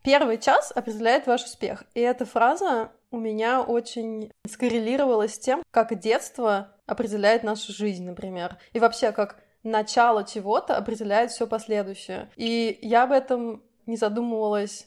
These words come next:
с точки зрения дня, но когда я об этом почитала, я подумала, а ведь правда, он об этом говорит даже про утро и даже про то, когда мы идем спать,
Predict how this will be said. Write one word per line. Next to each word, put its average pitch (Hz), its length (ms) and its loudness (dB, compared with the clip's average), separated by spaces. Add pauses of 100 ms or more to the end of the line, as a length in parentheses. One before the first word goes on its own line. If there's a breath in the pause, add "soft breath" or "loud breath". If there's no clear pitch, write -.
с - 80 -20
точки 220 300 -6
зрения 196 400 -2
дня, 190 340 -4 (160)
но 208 760 2
когда 220 280 2
я 214 140 4
об 208 80 0
этом 208 200 -4
почитала, 214 420 0
я 262 100 2
подумала, 214 460 0
а 196 40 2
ведь 220 180 -6
правда, 220 480 4 (180 soft breath)
он 240 160 4
об 233 80 4
этом 269 220 4
говорит 262 320 4
даже 240 600 4 (100)
про 226 180 4
утро 294 420 4
и 240 140 -2
даже 254 420 4
про 233 420 4
то, 240 160 0
когда 226 280 0
мы 226 140 -4
идем 220 200 -4
спать, 214 380 2